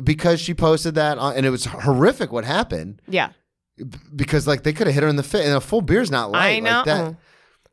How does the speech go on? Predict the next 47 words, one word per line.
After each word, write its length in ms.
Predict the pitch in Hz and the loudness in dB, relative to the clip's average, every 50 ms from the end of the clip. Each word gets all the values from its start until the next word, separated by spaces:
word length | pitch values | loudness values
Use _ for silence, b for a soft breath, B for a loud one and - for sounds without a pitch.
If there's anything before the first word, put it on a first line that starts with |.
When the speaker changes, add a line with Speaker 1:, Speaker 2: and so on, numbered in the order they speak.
| _ - | _ -4
Speaker 1:
But 140 | - 147 151 | -4 -2 0
the 60 | 143 | 2
way 140 | 135 160 190 | 2 4 4
she 200 | 190 - 196 175 | 2 2 0 0
handled 420 | 131 131 143 151 170 180 180 185 196 | 2 2 2 2 2 0 -2 -2 -2
it, 220 | 196 175 135 113 | -2 -2 -2 -2
like, 160 | 117 113 107 | -4 -4 -4
such 260 | - - 175 170 165 | -2 -2 -2 0 0
a 80 | 180 175 | 0 -2
pro, 540 | 170 - - 160 160 165 175 185 190 185 180 b b b b b b - | -2 -2 0 2 4 4 4 4 2 0 -4 b b b b b b -4
and 160 | - 139 151 | -2 0 2
then 380 | 160 160 156 143 127 110 - - _ _ _ _ _ _ _ _ _ | 4 2 2 0 -2 -6 -10 -16 _ _ _ _ _ _ _ _ _
boom. 380 | - 156 156 147 123 104 80 - - _ _ _ _ _ _ _ _ - | 0 2 2 0 -2 -4 -10 -16 -20 _ _ _ _ _ _ _ _ -6
And 160 | 127 135 139 | -4 -2 0
all 160 | 131 143 151 | 2 2 2
of 60 | 151 | 2
a 40 | 151 | 2
sudden, 380 | 147 - 170 165 160 135 120 120 | 0 0 2 0 2 0 -2 -4
it's 160 | 110 - - | -4 -2 0
like, 340 | 127 117 113 110 - - 69 | 0 2 0 0 -4 -8 -8
now, 320 | 101 123 135 147 151 156 156 | -4 0 0 2 4 4 4
like, 240 | 143 139 135 131 131 | 4 2 2 0 0
these 160 | 131 120 113 | -2 -4 -4
comics 560 | - - 139 139 143 143 139 127 120 - - | -2 -2 0 0 0 0 0 -2 -2 -4 -2
that, 400 | - 113 107 104 101 87 - b b b b b b b - | 0 2 2 2 2 -2 -4 b b b b b b b -2
and 100 | 151 170 | 0 0
it's 140 | 180 170 170 | 0 0 -2
insane 400 | 170 151 - 190 208 262 294 277 | -4 -2 0 0 0 0 0 -2
to 120 | - - | -4 -4
me. 300 | 117 107 101 98 95 101 | -4 -4 -4 -4 -6 -6
So 200 | 110 - 165 156 | -4 -2 0 0
it's 120 | 156 156 | 0 2
like, 240 | 165 165 156 151 156 b b b b b b b b b b _ _ _ _ _ _ _ _ _ | 0 0 0 -2 -4 b b b b b b b b b b _ _ _ _ _ _ _ _ _
we 220 | - 107 127 156 151 | -6 0 2 2 2
have 340 | 135 143 156 156 151 151 156 | 2 2 2 0 0 -2 -4
to 80 | 147 131 | -6 -6
be 280 | 120 117 98 104 123 120 | -6 -6 -2 0 0 0
better 340 | 98 107 107 113 113 107 95 | 2 2 2 2 2 2 0
at 60 | - | 0
Speaker 2:
We 120 | 202 247 | 2 2
have 180 | 262 277 277 294 | 2 2 2 0
Speaker 1:
doing 120 | 294 294 | -2 -4
Speaker 2:
to 40 | 277 285 | -4 -4
be 180 | 277 269 269 269 | -2 -4 -4 -6
Speaker 1:
it. 80 | 240 | -4
Speaker 2:
doing 400 | - 226 214 214 208 214 226 226 220 | -2 0 0 0 0 -2 -2 -2 -2
that. 380 | 220 220 214 214 214 214 - | 0 0 0 0 0 -2 -4